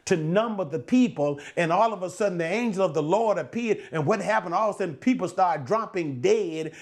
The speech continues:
and, and, and there David wanted to do a sacrifice, and there he was at, what was it, the place of Obed-Edom, and he wanted to buy this place and buy the tools that need for sacrifice, and, and he nevertheless, the man wanted to give David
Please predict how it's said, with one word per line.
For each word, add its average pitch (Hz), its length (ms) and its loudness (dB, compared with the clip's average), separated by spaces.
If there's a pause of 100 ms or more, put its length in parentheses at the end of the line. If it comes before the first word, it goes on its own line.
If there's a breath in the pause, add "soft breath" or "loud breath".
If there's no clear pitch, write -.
(100)
and, 160 280 0
and, 151 340 -2
and 160 240 0
there 220 280 2 (260 loud breath)
David 214 440 2
wanted 185 220 -4
to 151 80 -6
do 135 280 -2
a 135 120 -2
sacrifice, 170 1000 0 (260 loud breath)
and 156 200 0
there 226 220 2
he 208 160 0
was 185 260 0
at, 175 140 -2
what 202 140 2
was 139 140 -4
it, 117 60 -8
the 123 80 -8
place 214 240 0
of 151 160 -4
Obed-Edom, 202 920 -2 (240 loud breath)
and 180 120 2
he 202 160 2
wanted 214 360 0
to 160 100 -2
buy 214 420 2 (220 loud breath)
this 208 320 0
place 240 400 0
and 143 240 -2
buy 247 320 2
the 160 80 -2
tools 247 540 2
that 175 160 -6
need 233 420 2 (120 loud breath)
for 165 140 4
sacrifice, 175 840 0 (160 loud breath)
and, 175 280 -2 (120)
and 180 100 2
he 208 140 2
nevertheless, 208 680 2
the - 140 -2
man 214 400 -2
wanted 190 260 0
to 180 80 -2
give 165 540 0
David 190 440 0